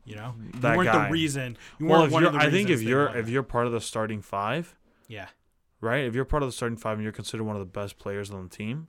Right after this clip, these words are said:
Speaker 1: Yeah.
Speaker 2: and you win the chip, then that's where you get
Speaker 1: Like,
Speaker 2: all that
Speaker 1: it,
Speaker 2: praise,
Speaker 1: it
Speaker 2: right?
Speaker 1: helps.
Speaker 2: But I, if you, if you still don't win a chip, you just don't have the supporting cast.
Speaker 1: Yeah.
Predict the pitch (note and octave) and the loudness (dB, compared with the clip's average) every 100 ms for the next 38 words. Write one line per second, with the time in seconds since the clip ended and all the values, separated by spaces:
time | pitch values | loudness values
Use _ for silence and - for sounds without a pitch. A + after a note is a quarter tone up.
0 | _ _ A2 G2+ - G#2 A2 G2+ A2 G#2+ | _ _ -20 -18 -10 -4 -4 -2 -2 -2
1 | G2 B2 D3+ - - _ A2+ G#2+ A2+ A#2 | -4 -6 -6 -10 -20 _ -4 -2 2 2
2 | A2+ - G#2 A2+ A2 G#2+ G#2+ G#2 G2+ G#2 | 0 -6 -6 -4 -2 0 0 0 0 -2
3 | G2 - A2 G#2 G2+ A2+ C3+ C3+ A#2 - | -2 0 0 0 0 2 4 2 0 -2
4 | - - C3 - D3+ C#3+ D#3 D3+ C#3 C#3+ | -16 -6 -4 -4 -2 -2 -2 -4 -6 -6
5 | - - D#3 C3+ A#2+ C#3+ C3+ C3+ B2 E3 | -6 2 2 2 -2 -2 -2 -6 -4 -6
6 | D3 B2+ C3+ C3+ C3+ C3 B2+ A#2+ A2 - | -4 -4 -2 -2 -2 -4 -6 -6 -8 -6
7 | A#2+ A2 A#2 B2+ G#2+ - _ _ _ _ | -6 -6 -8 -10 -12 -20 _ _ _ _
8 | _ G#2+ | _ -18